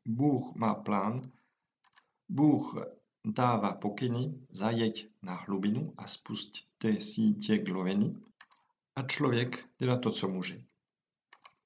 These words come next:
Když pak apoštolové si uvědomili, že něco zázračného se stalo, svatý Lukáš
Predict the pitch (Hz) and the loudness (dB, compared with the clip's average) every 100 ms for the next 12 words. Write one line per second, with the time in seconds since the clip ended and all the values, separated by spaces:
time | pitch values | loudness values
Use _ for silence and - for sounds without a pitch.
0 | _ - 117 - - 147 131 - - 131 | _ -4 -2 0 0 -2 -2 -4 -4 -2
1 | 135 127 143 139 135 - 131 123 131 147 | -2 0 -2 0 6 6 6 2 2 2
2 | 151 120 98 101 - 98 98 92 101 107 | 4 2 0 -4 -4 -2 -2 -2 0 0
3 | - 139 127 104 104 107 117 - 131 120 | 0 -2 -2 -2 -2 2 2 2 2 0
4 | 107 - 160 151 - 113 120 - - _ | 4 4 6 4 2 0 0 -8 -20 _
5 | _ _ _ _ _ - 120 120 123 120 | _ _ _ _ _ -6 0 0 2 0
6 | 110 120 113 | 0 -2 -4